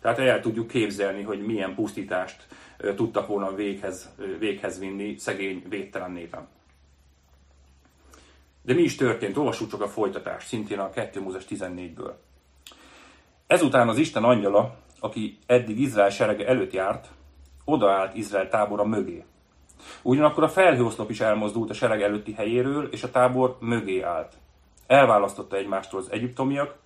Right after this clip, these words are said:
és az izraeliek táborát úgy, hogy egész éjjel egyikük sem tudott közeledni a másikhoz.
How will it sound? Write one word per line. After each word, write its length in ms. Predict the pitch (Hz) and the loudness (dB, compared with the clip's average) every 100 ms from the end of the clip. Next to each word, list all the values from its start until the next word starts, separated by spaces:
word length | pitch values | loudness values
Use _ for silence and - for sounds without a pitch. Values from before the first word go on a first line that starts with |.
| _ _ - - | _ _ -20 -12
és 120 | 120 | -6
az 120 | 107 | -2
izraeliek 580 | 127 117 104 98 98 - | 0 2 2 2 0 -4
táborát 500 | 98 92 98 92 - | -4 -2 -2 -4 -4
úgy, 360 | 107 143 156 - _ _ - - _ _ _ _ | -4 -2 -4 -16 _ _ -20 -20 _ _ _ _
hogy 160 | 131 - | -4 2
egész 320 | 165 147 127 | 4 4 4
éjjel 320 | 123 110 104 | 2 6 4
egyikük 420 | 123 147 147 127 | 6 2 2 -4
sem 240 | - 95 92 | -6 -6 -6
tudott 280 | 104 95 - | -4 -6 -4
közeledni 400 | 101 104 104 101 | -4 0 -2 -2
a 40 | |
másikhoz. 600 | 92 90 - - 78 - | -6 -8 -12 -16 -16 -18